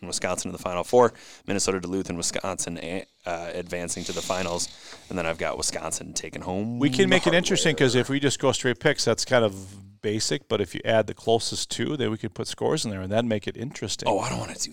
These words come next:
Speaker 1: that. That would
Speaker 2: Yeah.
Speaker 1: require so much more research.
Speaker 2: I know. That's what makes it fun. You
Speaker 1: I
Speaker 2: don't
Speaker 1: don't
Speaker 2: have to
Speaker 1: wanna play
Speaker 2: research.
Speaker 1: closest to the hole on this
Speaker 2: You,
Speaker 1: one.
Speaker 2: you, are you gonna, how much research you have to do on Northeastern beating Robert Morris <laughs> University?
Speaker 1: Watch
Speaker 2: Come,
Speaker 1: Ro-,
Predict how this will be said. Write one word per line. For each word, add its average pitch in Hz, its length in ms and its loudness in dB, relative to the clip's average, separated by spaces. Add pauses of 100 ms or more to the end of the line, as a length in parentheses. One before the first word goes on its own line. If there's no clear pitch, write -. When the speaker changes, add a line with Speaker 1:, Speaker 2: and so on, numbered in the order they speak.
Speaker 1:
that. - 220 -10
That 107 100 2
would 107 100 4
Speaker 2:
Yeah. 226 140 4
Speaker 1:
require 85 380 -6
so 87 240 -2
much 95 240 -4
more 98 160 2
research. 98 520 -4
Speaker 2:
I 135 140 2
know. 214 240 4
That's 135 220 2
what 185 100 2
makes 175 220 0
it 170 80 -8
fun. 151 320 2
You 214 100 2
Speaker 1:
I 165 60 8
Speaker 2:
don't 202 100 10
Speaker 1:
don't - 0 -
Speaker 2:
have 196 80 10
to 180 60 10
Speaker 1:
wanna 160 100 8
play 139 140 10
Speaker 2:
research. 123 100 4
Speaker 1:
closest 107 320 6
to 104 80 0
the 92 80 2
hole 101 220 6
on 87 120 2
this 85 140 -4
Speaker 2:
You, 233 120 4
Speaker 1:
one. - 140 -12
Speaker 2:
you, 214 300 2
are 190 100 8
you 220 120 6
gonna, 226 240 6
how 233 120 6
much 254 200 6
research 220 340 6
you 190 60 8
have 170 80 8
to 160 80 -2
do 156 160 8
on 127 100 8
Northeastern 135 540 4
beating 113 280 4
Robert 117 360 8
Morris 110 480 4
<laughs> - 0 -
University? 135 720 6
Speaker 1:
Watch 139 300 8
Speaker 2:
Come, 135 100 8
Speaker 1:
Ro-, 135 100 10